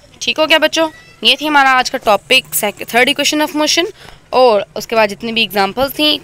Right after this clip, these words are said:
example नंबर टू पॉइंट इलेवन, टू पॉइंट वन वन, टू पॉइंट वन टू, टू पॉइंट वन थ्री।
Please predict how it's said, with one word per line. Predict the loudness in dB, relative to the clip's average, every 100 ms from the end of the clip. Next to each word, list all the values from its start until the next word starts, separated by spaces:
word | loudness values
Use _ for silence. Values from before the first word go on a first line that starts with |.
| -8
example | -4 -2 0 -2
नंबर | -4 -6
टू | -4
पॉइंट | -2 -2 -4 -10 -20 -20 -8
इलेवन, | -2 0 2 2 0 -2 -8 -8 -6
टू |
पॉइंट | -2 -2 0
वन | -2 2
वन, | 0 0
टू | -2
पॉइंट | -2 -2
वन | -2 -4
टू, | -4 -8
टू | -8
पॉइंट | -6 -4 -4
वन | -4 -6
थ्री। | -6 -6 -6